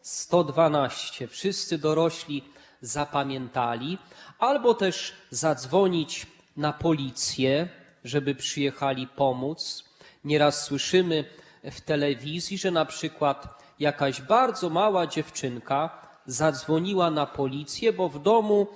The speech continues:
jej mamusia też zasłabła, coś się poważnego stało, no i ta pomoc została udzielona.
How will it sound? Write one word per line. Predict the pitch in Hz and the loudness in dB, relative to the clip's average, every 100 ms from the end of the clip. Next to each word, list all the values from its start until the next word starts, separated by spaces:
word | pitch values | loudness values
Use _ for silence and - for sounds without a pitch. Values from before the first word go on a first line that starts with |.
| - - - | -20 -20 -4
jej | 190 185 | 0 2
mamusia | 180 185 190 - 180 | 2 4 2 0 0
też | 160 151 127 - - - - - | 0 0 -4 -6 -10 -12 -20 -16
zasłabła, | 139 127 143 - - 226 233 185 180 | -8 0 0 2 2 4 2 2 2
coś | 165 - 156 | 2 -2 -4
się | - 151 | -2 -6
poważnego | - 143 147 135 160 160 147 | -2 2 2 2 0 0 0
stało, | 139 - 208 208 190 185 180 - - _ - | -2 0 2 4 4 2 0 -12 -20 _ -2
no | 302 | 2
i | 262 | 2
ta | 208 170 | 2 2
pomoc | 156 190 190 175 165 - - - - - | 4 4 4 2 2 -6 -8 -16 -20 -6
została | 127 151 - 170 170 160 156 - - - - | -2 0 0 2 4 4 2 -2 -18 -16 -6
udzielona. | 170 160 143 131 110 104 98 101 | -2 4 4 4 -2 -6 -10 -12